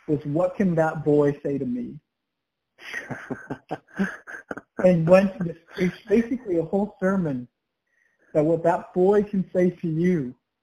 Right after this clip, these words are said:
Speaker 1: matters if he preaches from the Word of God.
Speaker 2: Yeah.
Speaker 1: And I think that continues to ring true for us, and not even just now as young men, but all throughout our lives, that if we plant our flag in the Word of God,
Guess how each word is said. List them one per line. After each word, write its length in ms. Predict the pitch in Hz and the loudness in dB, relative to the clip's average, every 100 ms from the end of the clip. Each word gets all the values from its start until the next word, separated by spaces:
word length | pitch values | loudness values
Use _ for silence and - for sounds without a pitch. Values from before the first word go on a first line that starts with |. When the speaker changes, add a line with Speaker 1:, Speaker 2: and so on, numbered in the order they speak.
| _ _ _ _ _ _ _ _ _ | _ _ _ _ _ _ _ _ _
Speaker 1:
matters 580 | 147 165 208 185 131 123 _ _ _ _ _ _ _ _ _ _ | -2 2 4 2 -2 -6 _ _ _ _ _ _ _ _ _ _
if 200 | 185 156 | -6 -2
he 160 | 196 196 | 0 0
preaches 520 | - 185 175 175 160 | 2 -2 0 -4 -4
from 140 | 165 147 | -4 -2
the 80 | |
Word 160 | 139 135 | -2 -4
of 120 | 135 | -6
God. 220 | 135 143 - _ _ _ _ _ _ _ _ | -10 -12 -14 _ _ _ _ _ _ _ _
Speaker 2:
Yeah. 220 | - 110 - _ _ | -8 -8 -8 _ _
Speaker 1:
And 120 | 165 175 | 0 0
I 80 | |
think 240 | 175 180 180 | 0 -4 0
that 240 | 180 - | 0 0
continues 480 | 180 156 175 170 165 | -4 -2 -2 -2 -4
to 80 | 160 | 0
ring 180 | 160 151 | 0 0
true 460 | - 156 151 147 - | -2 -2 -2 -4 -8
for 160 | 139 147 | -6 -2
us, 180 | 180 175 _ _ | -2 -4 _ _
and 260 | 180 165 185 - | -4 -4 -2 0
not 220 | 214 247 | 2 2
even 200 | 233 196 | 2 0
just 220 | 170 - | -2 -4
now 400 | 160 170 214 196 | 0 2 4 4
as 180 | 156 151 | 2 2
young 200 | 160 151 | 0 2
men, 220 | 180 196 | 2 2
but 180 | 175 - _ _ | 0 -6 _ _
all 260 | 196 208 202 | 4 6 4
throughout 380 | 208 190 180 175 | 0 0 2 2
our 80 | 156 | 2
lives, 400 | 156 165 165 147 | 2 2 0 -2
that 100 | 160 165 | -6 -4
if 60 | |
we 100 | 175 | -4
plant 360 | 165 - 175 170 | -4 -6 -6 -4
our 180 | 156 156 | -4 -2
flag 300 | 151 147 151 | -2 0 -2
in 60 | 147 | -4
the 60 | |
Word 160 | 139 139 | -4 -6
of 140 | 139 | -4
God, 340 | 151 143 135 | -4 -2 -2